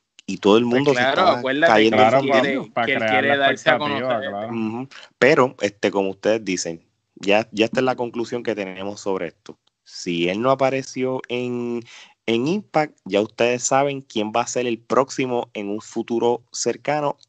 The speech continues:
Speaker 1: quién va a retar el campeonato de T N T, que esto es algo hasta mismo Cody como que lo está diciendo por ahí, el mismo Zack Ryder o más Cardona,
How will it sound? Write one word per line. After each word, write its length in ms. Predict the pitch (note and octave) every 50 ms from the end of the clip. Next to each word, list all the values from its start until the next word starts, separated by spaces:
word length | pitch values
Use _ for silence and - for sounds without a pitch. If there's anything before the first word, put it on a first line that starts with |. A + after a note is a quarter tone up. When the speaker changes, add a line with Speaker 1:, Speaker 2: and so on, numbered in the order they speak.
| _ -
Speaker 1:
quién 260 | - - A2 A2 A#2 A#2
va 60 | B2
a 40 | C3
retar 300 | C3+ B2+ A#2 - A#2 A#2
el 100 | A#2 A#2
campeonato 600 | - A#2+ A2+ A2+ - A#2 A2 A2+ A#2 A2+ A#2 A#2
de 80 | A2+ G#2+
T 160 | - A2+ A2
N 120 | A2 A2 A2
T, 160 | - D#3+ G3 G#3+ _
que 100 | - G2+
esto 200 | G2+ _ - A#2
es 40 | A#2
algo 160 | A#2 A#2 B2
hasta 220 | A2+ - - G#2
mismo 340 | F#2+ G2+ G2+ A2 B2+ B2+ A#2+
Cody 380 | - - A#2+ A#2+ B2 A#2+ A#2+ A#2
como 240 | A2 A2+ A2+ A2 -
que 120 | - G#2
lo 100 | G#2 G2+
está 260 | G2 - G#2+ A2 A#2
diciendo 380 | B2 B2+ - - A#2+ A#2+ A#2+ A#2
por 160 | A#2 A#2 A#2
ahí, 180 | B2 D3 F3+ - _ _ _ _ _ _ _ _ - -
el 80 | F#2 F2
mismo 260 | F2 F2 F#2 G2+ G#2
Zack 240 | - A#2+ A#2 A#2 A#2
Ryder 320 | B2+ C#3 D#3+ E3+ D3 C3
o 60 | A2+ A2
más 140 | A2+ A2+
Cardona, 500 | - - A2+ A2 A2 A#2+ D3 E3+ D#3 G#2+